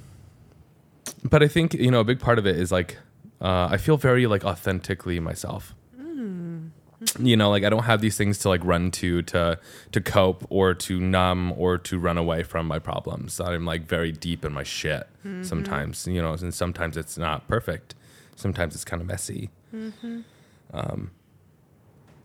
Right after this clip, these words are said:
Speaker 1: but whatever it is, I'm, I'm in it.
Speaker 2: Mm-hmm.
Speaker 1: I'm, you know, raw dog in life, you know?
Speaker 2: Yeah.
Speaker 1: Um, and it just, it feels kinda surreal, you know, to be sitting here, um,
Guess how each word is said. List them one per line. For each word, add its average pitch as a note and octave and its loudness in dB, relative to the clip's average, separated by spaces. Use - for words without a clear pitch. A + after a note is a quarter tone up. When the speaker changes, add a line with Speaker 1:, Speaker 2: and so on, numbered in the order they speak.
Speaker 1:
but G#2 4
whatever F#2 4
it D#2 -2
is, D#2 -4
I'm, E2+ -2
I'm D2+ -4
in E2+ 0
it. D#2+ -6
Speaker 2:
Mm-hmm. F3 -14
Speaker 1:
I'm, F2 -2
you F2+ -2
know, E2 0
raw F2+ 4
dog F2+ 2
in F2 0
life, F2 0
you F#2+ 2
know? E2+ 2
Speaker 2:
Yeah. F3+ -2
Speaker 1:
Um, E2 0
and G2 2
it F#2+ 2
just, G#2+ -2
it G#2 4
feels A2+ 2
kinda D#3 4
surreal, D#3 -2
you G#2 -4
know, G#2 2
to G2 0
be F#2+ 0
sitting F#2 -2
here, F2 -2
um, F2 -6